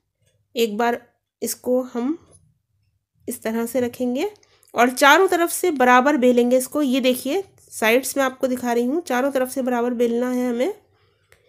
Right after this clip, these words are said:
तो ये पहले मैं पाँच बना के दिखा रही हूँ आपको। इसको ढक के रख देंगे। ऑयल हम हाई फ्लेम पर गर्म करने के बाद गैस की फ्लेम मीडियम कर देंगे। उसके बाद गोलगप्पे डालेंगे इसमें।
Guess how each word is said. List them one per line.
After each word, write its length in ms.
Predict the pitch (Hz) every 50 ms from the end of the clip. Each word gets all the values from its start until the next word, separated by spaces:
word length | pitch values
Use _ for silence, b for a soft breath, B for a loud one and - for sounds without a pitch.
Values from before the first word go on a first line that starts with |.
| _ _ _ _ _ _ -
तो 60 | 247
ये 80 | 247 254
पहले 280 | 247 254 254 269 269 294
मैं 120 | 311 311
पाँच 320 | 302 - 247 254 269 269 -
बना 200 | 277 269 269 262
के 100 | 254 269
दिखा 240 | 254 269 - 247 247
रही 140 | 240 254 262
हूँ 220 | 269 285 294 277
आपको। 340 | 247 247 - - 285 359 440 - - _ _ _ _ _ -
इसको 200 | - - - 262
ढक 200 | 247 226 247 247
के 100 | - 269
रख 120 | 277 277 247
देंगे। 340 | 233 226 247 247 254 285 339
ऑयल 320 | 381 - 233 233 247 269 269
हम 200 | 269 269 269 277 - - _ _ _ _ _ _ _ _ _ -
हाई 160 | 247 233 285 302
फ्लेम 240 | - 339 349 359 392
पर 100 | 370 339
गर्म 200 | 294 285 311 311
करने 220 | 302 330 311 320 320
के 100 | 320 311
बाद 240 | 254 277 294 311 294
गैस 220 | - 269 302 294
की 80 | - 311
फ्लेम 260 | 302 - 294 302 294 262
मीडियम 300 | 247 247 220 277 302 302
कर 140 | 302 277 277
देंगे। 220 | 247 285 320 381
उसके 260 | 370 339 - - 311 254
बाद 260 | 208 240 277 302 294
गोलगप्पे 440 | 269 269 269 247 269 269 - - 320
डालेंगे 420 | 277 254 247 240 240 254 254 269
इसमें। 260 | 277 277 - 262 311